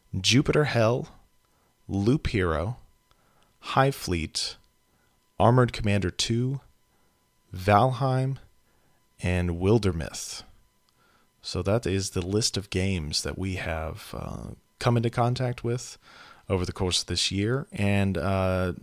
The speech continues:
briefly, we have got, uh, a set of categories that we used last year, and we've kind of,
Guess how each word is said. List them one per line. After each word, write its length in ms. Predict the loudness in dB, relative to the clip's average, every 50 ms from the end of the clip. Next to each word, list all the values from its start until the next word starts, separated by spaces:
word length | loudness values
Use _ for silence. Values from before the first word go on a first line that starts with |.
| -14 -18 -10 0
briefly, 420 | 2 4 4 2 2 2 2 2
we 180 | 4 4 2 2
have 160 | 2 0 0
got, 360 | 0 0 0 0 -2 -4 -6 -10 -16 -16 -16 -14 -14 -14 -14 -16 -16 -18 -18 _ -2
uh, 380 | 0 2 2 2 2 0 -2 -4 -8 -12 -18 -16 -12
a 120 | -4 2 4
set 320 | 6 8 8 8 6 6
of 220 | 2 -2 -2 -2 -4
categories 920 | 0 4 4 4 4 2 0 -2 -2 -2 -2 -2 -2 -2 0 0 -2 2 2
that 120 | 2 4
we 120 | 4 2 2
used 260 | 2 2 0 0 -2
last 500 | -2 2 2 4 4 4 2 2 0 0
year, 240 | 0 0 -2 0 0
and 140 | 0 0 0
we've 220 | 0 -2 -2 -2
kind 180 | -2 -2 0 0
of, 240 | -2 -4 -8 -16